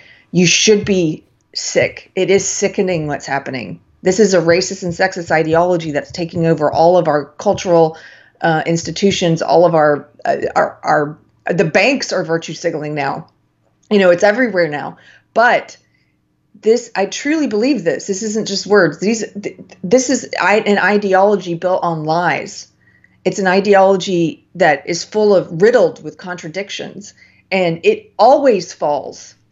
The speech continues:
The question is, how much do we tolerate? How long does it last? How much destruction do we allow it to, to create, to re-, to, to, um,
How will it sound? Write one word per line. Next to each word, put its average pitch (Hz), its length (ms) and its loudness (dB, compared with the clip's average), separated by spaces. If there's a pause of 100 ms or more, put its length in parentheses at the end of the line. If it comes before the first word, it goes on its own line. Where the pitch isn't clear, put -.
(420)
The 190 240 0 (280)
question 269 500 -2
is, 170 160 -2
how 220 540 -2 (100)
much 202 420 0
do 196 100 -8
we 180 180 -8
tolerate? 175 640 -2
How 196 220 0
long 196 340 2
does 170 200 -2
it - 120 -2
last? 165 520 0 (400)
How 202 200 0
much 208 240 0
destruction 175 600 -4
do 165 120 0
we 160 160 2
allow 156 300 4
it 147 100 -2 (260)
to, 151 540 -2 (200)
to 165 220 -4
create, 165 760 0
to 170 100 -2
re-, 175 340 2 (140)
to, 175 180 0
to, 156 440 2 (280)
um, 147 580 0